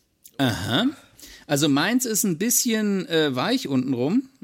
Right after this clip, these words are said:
Also, <laughs> es schmeckt nicht schlecht, es schmeckt frisch, ja. Aber es fehlt irgendwie ein bisschen Körper. Also, es, es hat auch, glaub ich, nur vier Komma sechs oder sowas.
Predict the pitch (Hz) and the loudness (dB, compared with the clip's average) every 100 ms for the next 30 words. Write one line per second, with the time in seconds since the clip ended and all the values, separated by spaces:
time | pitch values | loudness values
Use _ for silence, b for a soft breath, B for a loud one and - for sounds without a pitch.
0 | - 139 135 143 147 143 135 B B 127 | -4 0 2 2 2 0 -2 B B -12
1 | - - - - - 151 196 254 262 220 | -12 -18 -18 -16 -2 0 2 0 2 0
2 | - 147 214 190 156 170 147 - - 202 | 2 0 0 0 0 -2 -4 -8 0 0
3 | 262 - - - 127 156 262 - _ B | 0 -6 -10 -2 0 2 0 -4 _ B
4 | B B 135 170 - 208 220 214 190 196 | B B -2 0 0 0 0 2 0 2
5 | 190 180 185 185 180 143 131 120 90 - | 0 0 0 0 -2 0 0 0 -6 -6
6 | - 127 127 139 139 135 135 B B B | -2 0 2 2 2 0 -2 B B B
7 | B B 143 - - 165 170 202 196 - | B B -2 -2 -2 -2 -2 -2 -4 -4
8 | 180 180 156 170 - 196 180 165 147 139 | -4 -2 -2 -4 -2 -4 -2 -2 0 0
9 | 202 - 196 202 202 208 208 233 233 - | -2 -4 -4 -2 -2 -2 -2 -2 -4 -10